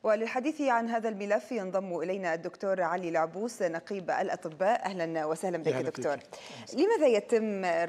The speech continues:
Speaker 1: رفض، آه، نظام الفوترة من قبل، آه، النقابات، خصوصًا وأنه يعني قرار يسمح للمواطن بتعزيز حقه في الحصول على فاتورة لقاء سلعة ما أو خدمة ما؟
Speaker 2: الحقيقة إذا بدنا نرجع للوراء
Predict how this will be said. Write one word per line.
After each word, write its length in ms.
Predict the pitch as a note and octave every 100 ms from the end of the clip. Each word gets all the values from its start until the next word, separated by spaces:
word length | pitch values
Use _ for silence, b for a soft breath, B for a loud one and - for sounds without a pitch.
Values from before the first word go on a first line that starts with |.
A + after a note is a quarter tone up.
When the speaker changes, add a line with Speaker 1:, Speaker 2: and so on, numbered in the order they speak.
| G3
Speaker 1:
رفض، 240 | - F#3+ -
آه، 460 | F3+ E3 - E3 D#3+
نظام 360 | D#3 F3 F#3+ -
الفوترة 540 | E3 F#3+ F3 E3+ D#3+
من 160 | D#3 E3+
قبل، 460 | - F3+ E3+ D#3+
آه، 600 | D#3 D3 D#3+ D#3 C#3+ E3
النقابات، 600 | F3+ F#3 F#3+ F3+ G#3+ D4 - B B -
خصوصًا 400 | F4 G#4+ G#4+ D#4+
وأنه 440 | C#4 C4 C4+ B3+
يعني 300 | A#3 G#3+ G3+
قرار 400 | G3+ G3+ G#3+ A#3+
يسمح 680 | G#3 B3 - G3 D#3+ - F#3
للمواطن 1040 | F3 F3 F3 E3 E3 D#3 F3 C#4+ D#4+ F4
بتعزيز 600 | C#4 D4 D4+ D#4+ E4 F#4+
حقه 340 | - A3+ F#3+ A#3
في 100 | C#4
الحصول 420 | C#4+ D4 D#4 C#4+
على 280 | A#3 A#3 G#3+
فاتورة 500 | F#3+ - F3 G3+ D4+ B B
لقاء 320 | F4 F4 F4
سلعة 420 | B3 - D#4 G#3+ E3
ما 160 | D#3
أو 240 | G#3 - D4+
خدمة 340 | F#4 D4 B3
ما؟ 180 | C#3 F2 - _ _ B B B B
Speaker 2:
الحقيقة 400 | - - G#3 F#3
إذا 80 | E3
بدنا 240 | D3+ D3+ E3+
نرجع 200 | D3+ D3
للوراء 520 | D3+ C#3+ D3+ D#3